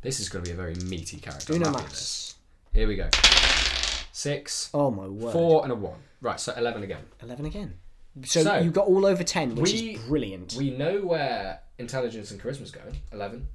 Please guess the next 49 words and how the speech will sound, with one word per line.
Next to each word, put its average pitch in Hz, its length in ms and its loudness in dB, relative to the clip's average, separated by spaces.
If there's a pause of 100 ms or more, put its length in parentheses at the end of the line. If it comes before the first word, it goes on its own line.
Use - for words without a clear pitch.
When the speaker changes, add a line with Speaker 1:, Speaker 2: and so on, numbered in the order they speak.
(140)
Speaker 1:
and 127 80 -12
eleven. 143 320 -6 (1080)
Eleven. 107 680 -2 (400)
Speaker 2:
Um, 151 180 -4 (100)
you'll 170 140 -4
probably 240 260 -4
also 170 220 -2
see 156 160 -4
in 147 80 -2
the 135 60 -6
book, - 260 -4
guys, 98 380 -14
just - 240 -14
so 107 180 -10
I'll 107 80 -8
mention 101 340 -8
it 104 100 -12
while 95 200 -14
I'm 95 80 -16
here, 90 280 -14 (120)
well, 107 320 -12
before 135 240 -8
we 127 80 -8
get 123 160 -10
into 113 260 -10
how 107 180 -12
to - 100 0
calculate 104 440 -8
modifiers, 110 680 -14 (360)
Speaker 1:
Mm. 104 280 -6
Speaker 2:
um, 117 180 -6 (160)
there's 151 140 -2
another 175 240 2
variant. 113 500 0 (880)
You 165 100 -6
can 175 160 -4
make 185 280 -4 (220)
custom 214 300 -2
ability 110 380 -8
scores - 380 0
where 123 100 -2
you 147 140 -4
use 156 160 -2
a - 20 -4
point 226 320 -2
system 156 640 -4
to 139 100 -6
buy 170 420 -4
numbers. 165 680 -4